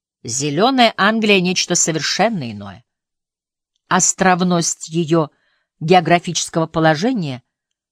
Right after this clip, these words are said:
породила людей, которые смотрят через воду с севера. Больше наблюдателей, нежели людей опыта.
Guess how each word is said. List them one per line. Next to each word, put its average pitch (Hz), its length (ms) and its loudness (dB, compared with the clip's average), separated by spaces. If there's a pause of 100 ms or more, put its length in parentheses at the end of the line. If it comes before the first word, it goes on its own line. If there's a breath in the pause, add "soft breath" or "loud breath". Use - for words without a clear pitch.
(240)
породила 160 420 2
людей, 185 420 0
которые 180 460 -2
смотрят 160 520 -6
через 147 380 -4
воду 131 300 -4
с - 60 -8
севера. 170 600 -4 (960)
Больше 330 320 -2
наблюдателей, 143 880 -6 (400)
нежели 135 400 -6
людей 151 400 0
опыта. 135 520 -6